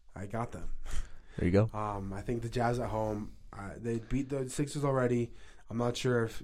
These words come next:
Speaker 1: Maxey and, uh, Ha-, Tobias Harris are gonna play or not, but I think the Jazz are a good pick there.
Speaker 2: There we go. So there's our, uh,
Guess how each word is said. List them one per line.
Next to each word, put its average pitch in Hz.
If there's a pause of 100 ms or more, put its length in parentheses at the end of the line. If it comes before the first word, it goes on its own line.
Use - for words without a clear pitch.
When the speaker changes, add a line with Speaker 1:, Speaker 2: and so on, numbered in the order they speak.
Speaker 1:
Maxey 120
and, 104 (180)
uh, 101
Ha-, - (640)
Tobias 117
Harris 117
are -
gonna 107
play 123
or 117
not, 113 (480)
but 101 (180)
I 98
think 101
the 98
Jazz 101
are 98
a 92
good 98
pick 98
there. - (420)
Speaker 2:
There 95
we 92
go. 104 (580)
So 127
there's 127
our, 139
uh, 131